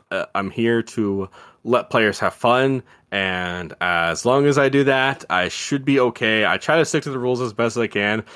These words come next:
Uh, but like I said earlier in the episode, like, I'll, I'll fudge rules. I'll, like, I'll fudge dice all the time just to make sure that people are, are teetering right on the edge of their seats, like, "Oh my God, I'm about to die," or not, or, or whatever.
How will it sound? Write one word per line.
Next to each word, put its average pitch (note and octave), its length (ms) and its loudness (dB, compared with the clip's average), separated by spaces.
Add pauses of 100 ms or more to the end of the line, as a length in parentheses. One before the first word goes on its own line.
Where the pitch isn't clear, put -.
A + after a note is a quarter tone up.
(180)
Uh, G#2+ 380 4
but B2 120 0
like C3 140 4
I A#2+ 60 2
said A#2+ 200 2
earlier G#2 240 2
in F#2+ 80 0
the F#2 60 0
episode, F2 300 -4
like, F2+ 140 -4
I'll, A#2 300 2
I'll B2 200 2
fudge G#2 520 -2
rules. F2+ 500 -8
I'll, A2+ 100 2
like, B2 120 2
I'll C3+ 180 4
fudge B2+ 360 0
dice F#2+ 380 0
all G2+ 180 -4
the G2 100 -4
time F#2+ 360 -2
just G2 180 -10
to A2 60 -8
make G#2 160 -4
sure G#2 220 -2
that F#2 240 0 (300)
people A#2 260 2
are, G#2 180 4
are G2+ 300 2 (160)
teetering B2 500 0
right A2+ 200 2
on A2 100 -2
the A2 140 0
edge G#2+ 160 -2
of G2+ 100 -6
their G2 80 -4
seats, G2 320 -4
like, G2+ 140 0
"Oh C#3 100 6
my C3 140 2
God, B2 200 4
I'm A#2 80 0
about A2+ 260 2
to A#2+ 80 -4
die," A2+ 280 2
or G#2+ 120 0
not, F#2+ 360 -2
or, F#2 220 -6 (260)
or A#2+ 160 2
whatever. G2+ 680 -2